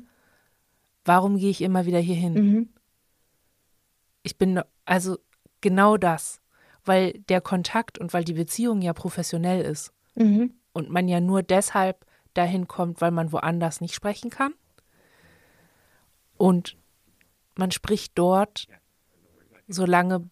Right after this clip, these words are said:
Speaker 1: bis man halt da nicht mehr hingehen soll oder kann oder wie auch immer.
Speaker 2: Mhm.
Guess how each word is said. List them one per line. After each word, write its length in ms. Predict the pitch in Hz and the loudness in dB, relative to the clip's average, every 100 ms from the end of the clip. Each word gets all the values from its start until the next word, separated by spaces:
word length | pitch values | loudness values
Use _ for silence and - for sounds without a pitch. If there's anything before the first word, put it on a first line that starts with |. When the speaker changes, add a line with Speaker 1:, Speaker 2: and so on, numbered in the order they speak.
| _ | _
Speaker 1:
bis 220 | - 175 | -6 -4
man 280 | 180 170 160 | -2 -2 0
halt 220 | 175 170 | -2 -2
da 100 | 160 | -2
nicht 200 | 160 156 160 | -2 -4 -6
mehr 100 | 143 | -6
hingehen 440 | 143 143 139 139 | -6 -8 -8 -8
soll 320 | 131 135 135 _ _ | -6 -6 -8 _ _
oder 200 | - 147 | -4 -4
kann 320 | 139 151 139 - | -2 -6 -6 -8
oder 220 | 143 143 | -8 -6
wie 100 | 143 | -8
auch 120 | - | -6
immer. 220 | 143 220 | 0 2
Speaker 2:
Mhm. 340 | 208 233 247 | 4 2 0